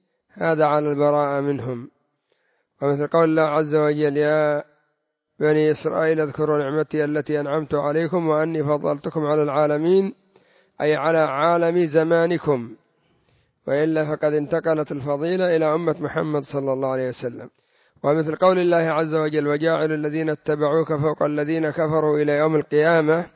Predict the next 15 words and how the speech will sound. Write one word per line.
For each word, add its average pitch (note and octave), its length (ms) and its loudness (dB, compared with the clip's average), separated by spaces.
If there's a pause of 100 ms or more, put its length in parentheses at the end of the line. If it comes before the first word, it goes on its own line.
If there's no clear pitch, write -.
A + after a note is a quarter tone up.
(960)
الذين F#3 420 2
اتبعوا F#3 560 2
عيسى E3+ 420 2
حقا - 360 -4
هم G#3+ 240 2
أمة B3+ 300 0
محمد A#3 420 -2
صلى D#3+ 280 -2
الله D3+ 180 0
عليه C#3+ 180 2
وسلم، B2 420 -8 (760)
وأما E3+ 340 0
النصارى E3 760 4 (280)
فإنهم F3+ 760 0
ألهوه D#3 640 0